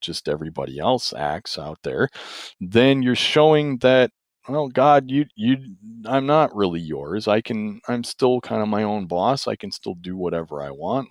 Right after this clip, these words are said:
live by my own rules." And God warns us, that's not how this works.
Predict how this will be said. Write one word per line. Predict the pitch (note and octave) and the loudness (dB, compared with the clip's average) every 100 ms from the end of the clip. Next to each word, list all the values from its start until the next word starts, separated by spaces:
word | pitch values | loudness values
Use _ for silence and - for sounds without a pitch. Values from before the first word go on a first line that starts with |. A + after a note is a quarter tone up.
| E2 | -2
live | F#2+ F#2+ | -2 0
by | E2 F2+ | 0 0
my | F2 F2 | 0 -2
own | E2+ D#2 - | -4 -6 -8
rules." | F2 F2+ D#3 - - - - - - _ - | -4 -2 -2 -4 -6 -14 -16 -16 -18 _ -12
And | F2+ | -4
God | F#2 G#2 | 2 2
warns | F#2+ F#2+ A2+ A2 G2+ | 0 -2 -2 -2 -2
us, | F#2 - - - _ | -4 -2 -6 -10 _
that's | - G2+ - - - - - | -18 -16 -10 -6 -6 -8 -12
not | - D3+ | -12 -10
how | - C#3+ | -8 -6
this | A#2 G#2 | -6 -8
works. | F#3 G3 B3 - - - - | -8 -8 -8 -10 -8 -6 -6